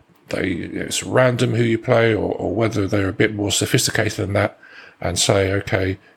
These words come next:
you can play one of these three teams, one of these three teams, one of these three teams," those being very strong, medium, and not so medium. Um,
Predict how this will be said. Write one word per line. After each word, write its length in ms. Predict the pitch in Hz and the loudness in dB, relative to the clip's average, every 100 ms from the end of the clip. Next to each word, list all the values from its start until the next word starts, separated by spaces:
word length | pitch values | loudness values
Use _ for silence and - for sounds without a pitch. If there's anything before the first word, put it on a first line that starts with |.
| - | -10
you 100 | 104 | -6
can 140 | 98 | -4
play 220 | - 92 | -2 0
one 180 | 98 101 | 0 0
of 80 | 95 | 0
these 240 | 95 - | 0 0
three 200 | - 98 | 2 0
teams, 340 | - 101 95 98 | 0 0 0 0
one 100 | 95 | 0
of 80 | |
these 180 | 92 98 | 2 0
three 180 | - 104 | 0 0
teams, 300 | - 95 95 | 0 0 0
one 140 | 95 | 0
of 80 | 98 | 2
these 180 | 120 113 | 2 2
three 140 | 92 | -2
teams," 360 | 90 92 92 - - - - | 0 0 0 -2 -8 -20 -6
those 180 | 101 92 | -2 0
being 420 | 98 95 90 90 | 0 0 0 -2
very 280 | - 95 90 | 0 2 2
strong, 560 | - 98 90 90 90 | 2 2 2 -2 -2
medium, 340 | 95 95 98 95 | 0 2 2 2
and 420 | 92 92 95 - - 98 | -2 -2 -6 -10 -14 -6
not 260 | 104 - | -2 0
so 140 | - 90 | 0 0
medium. 420 | 95 98 92 95 - - - - - - - | 0 0 0 -2 -10 -16 -14 -16 -18 -18 -8
Um, 260 | 104 104 | -6 -6